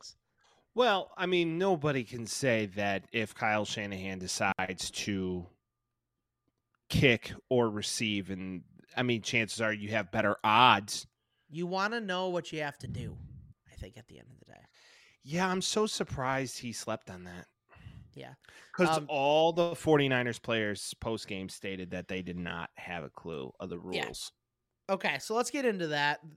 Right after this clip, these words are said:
Speaker 1: So it goes into overtime after a wonky-ass thing. Also, there was one bet that I wanted to take, and I'm happy I didn't. It was, like, each team touchdown, field goal, each half. And it didn't <laughs> happen. So I'm happy I didn't take
Speaker 2: Yeah.
Speaker 1: that.
Speaker 2: No.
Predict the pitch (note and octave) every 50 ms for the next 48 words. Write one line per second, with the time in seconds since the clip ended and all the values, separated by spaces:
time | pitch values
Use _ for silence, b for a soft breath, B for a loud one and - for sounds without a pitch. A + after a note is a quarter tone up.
0 | _ _ - - A3 G#3+ A3 A3 G#3+ F#3 G#3 G#3 A#3+ C4 C4+ B3+ C#4 B3+ G#3+ G3
1 | F#3+ F3 F3+ F3 - F3+ E3+ E3 E3 D#3+ D#3+ D#3+ D#3 - - _ _ - E3 D#3+
2 | D#3 - - E3 D#3+ D3+ D3+ C3 C#3 C#3 C3 B2+ B2+ B2+ C#3 D3 D3 C#3+ - D3+
3 | C#3+ C#3 C3+ C3 B2+ B2+ - - - C3+ C3 C3 C3 C3 C3 - - F3 G#3 G3
4 | A#3+ A#3 G#3 G#3+ G3 F#3 D3 C#3+ D3+ D3+ D#3+ F3 E3+ F3+ F3 - E3 D#3 D3 C#3
5 | C#3 C#3+ C#3+ C#3 C#3 - D#3 C#3+ - C#3 C3 B2+ B2+ B2+ C3+ B2+ B2+ - C3+ B2+
6 | B2+ A#2+ B2+ B2 B2 C3+ C#3+ - A#2 B2+ B2+ B2+ B2 C3 B2+ B2 - D3 D3+ C#3
7 | - - - D3+ D3 C#3+ C#3 C#3 - - C3+ - - - C#3 C3 C3 C3 B2 -
8 | _ _ - - B2+ B2 A#2+ - - A#2 G2 - B2 A#2 - - F2+ F#2 D#2+ -
9 | _ - _ _ _ _ _ _ _ _ _ _ _ _ _ - B2 B2 A2+ -
10 | - - A2 G#2+ A2 - - - - - - _ _ _ _ _ - - - C#3
11 | C3 C3 B2+ B2 A#2+ - C3+ B2 A#2+ A#2 B2 C3+ C#3 - - F2+ - - - -
12 | _ _ _ _ - - - - G2+ - - E3+